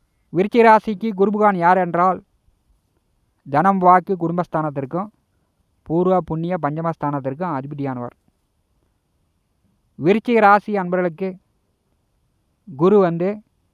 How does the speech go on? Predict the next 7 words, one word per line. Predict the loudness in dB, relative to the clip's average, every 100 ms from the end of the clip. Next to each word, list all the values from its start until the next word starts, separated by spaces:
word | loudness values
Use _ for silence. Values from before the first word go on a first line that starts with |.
| _ _ _ _ _ -4
கொஞ்சமா | -4 -2 -2 2 2
கொடுத்துட்டு | 0 -4 -4 -6 -8 -12 _ _ _ _ _ _ _ _ _ _ -6 -4
அதிகமா | -2 0 2 2 2
கஷ்டம் | -2 -2 -4 -2
கொடுக்கக்கூடியவர். | -4 -4 -6 -6 -6 -8 -12 _ _ _ _ _ _ _ _ -20 _ -8
விருச்சிக | -6 -2 2
ராசிக்காரர்களுக்கு | 2 0 -4 -2 -2 -6 -6